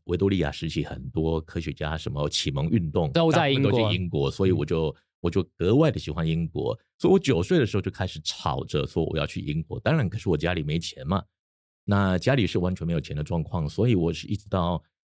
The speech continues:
Speaker 1: 呃，呃，等于是我十六岁的时候，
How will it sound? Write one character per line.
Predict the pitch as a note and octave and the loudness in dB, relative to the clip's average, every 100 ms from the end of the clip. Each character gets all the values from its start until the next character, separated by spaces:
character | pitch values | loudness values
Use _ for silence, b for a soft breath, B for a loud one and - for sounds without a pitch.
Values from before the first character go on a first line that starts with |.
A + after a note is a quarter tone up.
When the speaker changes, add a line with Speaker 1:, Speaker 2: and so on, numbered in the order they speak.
| _ | _
Speaker 1:
呃， | F2+ F2 E2 E2 D#2 - _ | 2 2 2 0 -2 -6 _
呃， | F#2+ F2+ | -2 -2
等 | - F2+ | 0 -2
于 | |
是 | F#2 | 2
我 | A#2+ | 2
十 | D#2 - G2+ G2+ | 2 -2 -6 0
六 | D3+ F3 F2 | 4 4 2
岁 | - | 0
的 | F#2+ | -2
时 | D2+ D#2 | -2 -8
候， | - F#2 | -4 -4